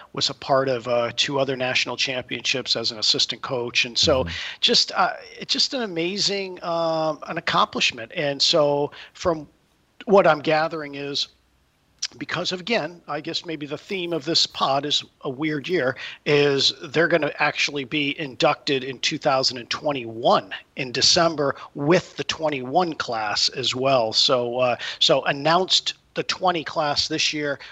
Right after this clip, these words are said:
Speaker 1: but won't be, uh, uh, physically inducted until December of twenty-one.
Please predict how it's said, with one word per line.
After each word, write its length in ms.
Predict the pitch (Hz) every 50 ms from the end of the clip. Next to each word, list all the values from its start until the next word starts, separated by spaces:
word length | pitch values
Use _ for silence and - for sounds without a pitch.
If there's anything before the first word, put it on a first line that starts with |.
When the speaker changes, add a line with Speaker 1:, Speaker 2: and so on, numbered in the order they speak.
| - _
Speaker 1:
but 180 | - 156 - -
won't 300 | 143 143 160 165 - -
be, 260 | 170 165 156 147 147
uh, 80 | 151 143 143 139 135 131 127 123 123 - - - -
uh, 420 | 135 123 123 123 120 120 123 123
physically 640 | - - - 170 147 - 160 - - 151 143 135
inducted 560 | 127 120 - 147 135 - - - 147 135 123 -
until 440 | - 139 135 - - - 139 127
December 640 | 120 - 135 113 - - 156 135 123 117 117 110 107
of 80 | -
twenty-one. 520 | - - 117 113 107 107 107 104 104 90